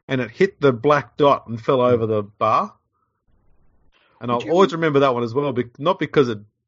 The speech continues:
Speaker 1: not just because it hit the black dot and went over, but because he kicked the thing from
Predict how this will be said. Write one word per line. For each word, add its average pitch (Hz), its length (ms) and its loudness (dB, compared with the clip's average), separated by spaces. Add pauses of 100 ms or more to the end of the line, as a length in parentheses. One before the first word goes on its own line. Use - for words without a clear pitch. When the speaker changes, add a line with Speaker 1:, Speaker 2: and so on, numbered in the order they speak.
(320)
Speaker 1:
not 147 320 -4
just 165 220 0
because 143 240 0
it 120 80 -2
hit 135 140 -2
the 123 80 -6
black 117 260 -6
dot 113 160 -2
and 110 80 -14
went 110 140 -8
over, 117 240 -2
but 104 140 -10
because 117 340 -4
he 113 80 -6
kicked - 260 -16
the 117 80 -10
thing 120 220 -8
from 110 220 -12